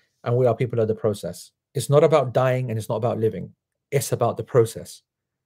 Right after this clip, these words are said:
See, people thinking it's about dying, it's all about shahada. No, it's not all about shahada, right? It's not all about shahada. Otherwise, there would be no such thing as a ghanima. There would be no praising of the people who go back. There would not be, the Prophet, Allah subhanahu wa ta'ala, would not speak about those that are going, staying behind to teach the others.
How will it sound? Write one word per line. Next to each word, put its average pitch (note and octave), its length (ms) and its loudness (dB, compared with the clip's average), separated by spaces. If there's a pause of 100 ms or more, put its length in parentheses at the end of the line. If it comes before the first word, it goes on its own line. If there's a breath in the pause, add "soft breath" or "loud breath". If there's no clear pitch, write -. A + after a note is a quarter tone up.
See, - 140 -4
people C#3+ 280 -2
thinking B2+ 320 -4
it's A#2 100 -10
about A2+ 220 0
dying, A#2+ 200 0
it's G#2 80 -10
all A#2 60 -4
about A2 160 -2
shahada. G2+ 460 -8 (220)
No, F3 140 -2
it's F3 120 -4
not G3 100 -8
all A#2+ 140 -2
about G2+ 180 -4
shahada, F#2+ 400 -12 (840)
right? A#2 320 -4 (840)
It's - 120 -10
not C#3 100 0
all C#3 180 2
about A2 200 -2
shahada. G2 440 -8
Otherwise, A#2 340 0
there A2+ 100 4
would G2+ 60 -2
be A#2 60 -4
no A#2 60 -4
such A2+ 240 -10
thing A#2 180 -6
as A2+ 200 -4
a A2+ 60 0
ghanima. G#2+ 480 -4
There G#2 120 0
would F#2+ 80 0
be G#2+ 100 -4
no A2 140 -2
praising A#2 420 -2
of A2+ 140 -4
the A2 80 -6
people A#2 260 -6
who A2+ 80 -2
go A2 160 2
back. G#2+ 280 -2
There A2+ 120 4
would A2 120 6
not A#2 160 -2
be, A#2 220 -6 (320 loud breath)
the - 60 -8
Prophet, A2+ 240 0
Allah A#2+ 220 0
subhanahu - 160 -16
wa A#2+ 60 0
ta'ala, A2+ 180 2
would A2+ 120 2
not A#2+ 120 -4
speak - 240 -8
about A2+ 200 0
those A#2 200 -2
that G#2+ 140 -2
are - 20 -8
going, A#2 300 -2
staying A#2 300 -2
behind A#2 280 -4
to A2 80 -8
teach - 240 -12
the D#2 100 -6
others. F2 360 -6